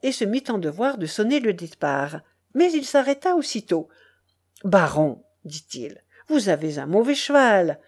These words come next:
Mettez pied à terre, en voici un autre. » Le baron leva les yeux et vit un magnifique étalon, blanc comme neige, caparaçonné richement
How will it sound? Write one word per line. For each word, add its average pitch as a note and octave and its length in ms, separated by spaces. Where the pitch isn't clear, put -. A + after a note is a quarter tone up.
Mettez D4+ 340
pied B3 280
à G#3+ 100
terre, C4 580
en D4+ 100
voici D4+ 380
un A3+ 180
autre. » - 380
Le A#3 120
baron D4+ 340
leva C4+ 260
les E3 260
yeux C4+ 220
et C#4 120
vit E4 300
un G3 80
magnifique A#3+ 720
étalon, D#3+ 480
blanc G#3+ 360
comme D4 240
neige, B3+ 480
caparaçonné B3 800
richement G#3 720